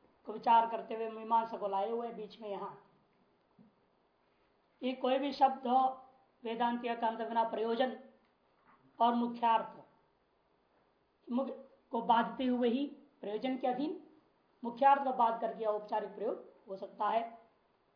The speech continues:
तब वैशेषिक ने जवाब दिया कि कोई नियम नहीं है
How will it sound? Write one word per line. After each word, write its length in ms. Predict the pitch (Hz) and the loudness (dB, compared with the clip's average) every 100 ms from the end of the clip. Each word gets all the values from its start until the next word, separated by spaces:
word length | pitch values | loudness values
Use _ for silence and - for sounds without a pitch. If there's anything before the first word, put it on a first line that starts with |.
| _ _ _ _ _ _ _ _ _ - | _ _ _ _ _ _ _ _ _ 8
तब 240 | 294 - - - _ | 8 6 -10 -20 _
वैशेषिक 400 | 247 247 285 269 | -2 0 -2 -2
ने 120 | 262 240 | -4 -4
जवाब 360 | 226 233 226 | 0 2 2
दिया 120 | 233 226 | -4 -4
कि 140 | 208 | -6
कोई 160 | 214 208 | -4 -8
नियम 300 | 208 208 233 | -8 -10 -8
नहीं 340 | 202 185 202 | -8 -8 -8
है 160 | 208 | -8